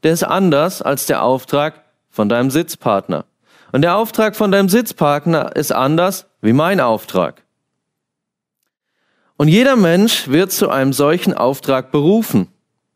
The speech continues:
So wie Petrus. Und jetzt sagst du, „Hm, Berufung? Was ist das?“ Beziehungsweise so wie Petrus. Ich meine,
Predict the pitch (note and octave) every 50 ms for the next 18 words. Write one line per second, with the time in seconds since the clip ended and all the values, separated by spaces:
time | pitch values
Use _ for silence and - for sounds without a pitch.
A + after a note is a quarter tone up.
0 | _ _ _ - - A2 G#2+ G#2+ B2+ D3 D3 - G3+ G3+ G#3 G3+ - A2+ G2 F#2+
1 | - - - _ _ _ _ _ _ _ _ _ _ _ _ - F#2+ G#2 F#2+ -
2 | B2 A2+ A#2 A2+ - - C3 A#2+ B2 D3+ D3 A#2 - _ _ _ _ _ _ _
3 | _ _ _ _ _ _ _ _ _ _ _ _ _ _ _ _ _ - - G#2+
4 | A#2+ A#2 A#2+ C3 C#3+ C#3+ - C#3+ E3+ F3+ F#3 - _ _ _ _ _ _ _ _
5 | _ _ _ _ _ _ _ _ - - G2+ G#2 - - C3+ D#3 D#3 - - A#2
6 | G#2 G2 - - - _ _ - A2+ G2 - - B2+ A#2 A2+ G#2 - A2 G#2+ G#2+
7 | G2 G2+ G2+ B2+ B2 A2+ A#2 G#2+ - C#3+ F3 G3+ - - C3 G#2+ A2+ A2 - B2
8 | A2+ G#2+